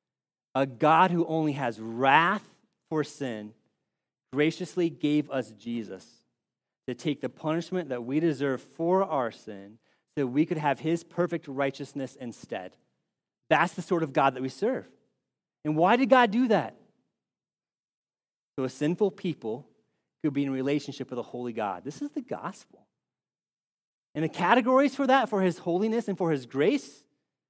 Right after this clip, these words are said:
are seen right here in Deuteronomy chapter thirty-four in the death of Moses. This is the consistency of God's character. He doesn't change. God's always gracious and holy.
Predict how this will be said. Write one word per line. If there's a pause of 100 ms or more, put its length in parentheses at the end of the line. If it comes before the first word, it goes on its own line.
(260)
are
seen
right (180)
here
in
Deuteronomy
chapter
thirty-four
in
the
death
of
Moses. (480)
This
is
the
consistency
of
God's
character.
He
doesn't
change. (500)
God's
always
gracious
and
holy.